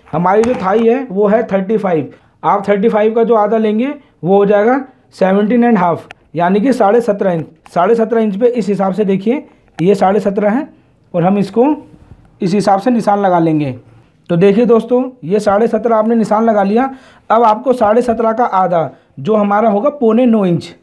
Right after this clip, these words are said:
आप पौने नौ इंच पे एक निशान लगाएंगे यहाँ पर, थाई के यहाँ से ना, सबसे पहले ये निशान लगा के यहाँ पे लगाएंगे, ठीक है। जब ये आपका निशान लग जाएगा, तो यहाँ से आप नापेंगे, दस इंच आ रहा है ये आपका, देखिए किनारे वाले हिस्से पे नापना है, ठीक है, ये दस इंच आ रहा है।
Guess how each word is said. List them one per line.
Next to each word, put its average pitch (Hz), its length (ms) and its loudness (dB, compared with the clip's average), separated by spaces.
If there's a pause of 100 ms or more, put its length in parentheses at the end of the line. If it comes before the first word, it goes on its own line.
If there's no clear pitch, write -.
(280)
आप 196 180 0
पौने 208 200 2
नौ 214 160 0
इंच 190 160 0
पे 254 60 2
एक 262 80 4
निशान 185 300 2
लगाएंगे 151 340 -2
यहाँ 127 140 -4
पर, 123 180 -6 (180)
थाई 160 260 2
के 202 100 -4
यहाँ 175 180 0
से 190 100 -4
ना, 165 300 0
सबसे 170 260 0
पहले 185 180 2
ये 196 120 2
निशान 185 260 0
लगा 190 200 2
के 262 200 -2 (380)
यहाँ 160 200 0
पे 190 80 -2
लगाएंगे, 147 420 2 (340)
ठीक 202 120 -2
है। 254 80 4
जब 233 180 2
ये 226 120 2
आपका 240 240 0
निशान 220 260 -2
लग 220 140 -2
जाएगा, 190 340 0 (1160)
तो 190 60 0
यहाँ 180 240 2
से 190 120 0
आप 226 160 0
नापेंगे, 202 520 -2 (100)
दस 196 300 0
इंच 220 160 2
आ 190 80 2
रहा 180 100 0
है 190 60 0
ये 196 60 2
आपका, 185 200 0
देखिए 208 240 0
किनारे 190 380 2
वाले 196 180 2
हिस्से 190 220 -2
पे 190 100 -4
नापना 165 300 -2
है, 247 180 -4 (280)
ठीक 170 140 -4
है, 247 80 4
ये 233 80 2
दस 190 240 0
इंच 196 140 2
आ 185 80 4
रहा 190 100 2
है। - 140 -4